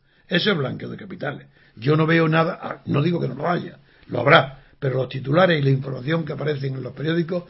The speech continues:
no tienen ninguna descripción de blanqueo de capitales. Y sí lo tienen de evasión al, al, a Suiza o a donde, a otro sitio, evasión de, de, del euro, de capitales,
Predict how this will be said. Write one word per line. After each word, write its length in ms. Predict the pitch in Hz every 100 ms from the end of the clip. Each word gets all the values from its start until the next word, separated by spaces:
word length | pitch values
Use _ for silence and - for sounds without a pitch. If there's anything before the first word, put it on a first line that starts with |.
| - - -
no 260 | 135 151 175
tienen 320 | 170 160 139
ninguna 340 | 139 151 175
descripción 1000 | 147 139 - 143 139 - 139 220 240 - - _ -
de 180 | 143
blanqueo 320 | 139 131 131 143
de 100 | 135
capitales. 440 | - - - - _ _ _
Y 120 | 131
sí 200 | 117 156
lo 160 | 170 160
tienen 480 | 156 160 185 208 - - _
de 160 | 117 131
evasión 640 | 123 - 185 196 143 - - _ _ _ _ _ _ _ _ _ _
al, 260 | - 107 104
al, 760 | 101 - - 110 131 139 120 123
a 80 |
Suiza 460 | - 135 170 147 175
o 80 | 175
a 100 | 113
donde, 260 | 98 101
a 80 | 113
otro 320 | - 131 143
sitio, 340 | 123 185 175 120
evasión 480 | 95 - 131 139 139
de, 160 | 120
de, 220 | 110 143
del 220 | 135 139 151
euro, 280 | 170 220
de 140 | 233 147
capitales, 580 | - - 107 143 147